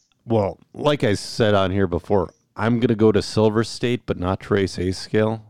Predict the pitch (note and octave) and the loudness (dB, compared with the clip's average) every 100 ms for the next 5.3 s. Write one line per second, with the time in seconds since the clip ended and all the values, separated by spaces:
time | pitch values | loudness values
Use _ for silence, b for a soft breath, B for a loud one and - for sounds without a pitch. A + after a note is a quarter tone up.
0 | _ - A2+ E2+ - - F#2 - - A2+ | _ -2 0 0 -2 -6 -6 -6 -4 -2
1 | A2 G2+ - F2+ G2 G#2+ F#2 E2+ F2+ F#2+ | -2 -4 -10 -6 -6 -4 -6 -6 -4 -4
2 | G2 G2 F#2+ E2+ E2+ F2+ E2 D#2+ E2 D#2+ | -6 -4 -4 -2 -4 -4 -6 -6 -6 -8
3 | - - F2+ F2 F2 F2 E2+ D#2+ D#2+ D#2 | -10 -10 -6 -4 -4 -4 -6 -6 -10 -8
4 | F#2 F2 E2 D#2 F2 E2 D#2 D#2 D2 - | -4 -2 -2 -4 -4 -4 -4 -8 -12 -14
5 | - - | -18 -20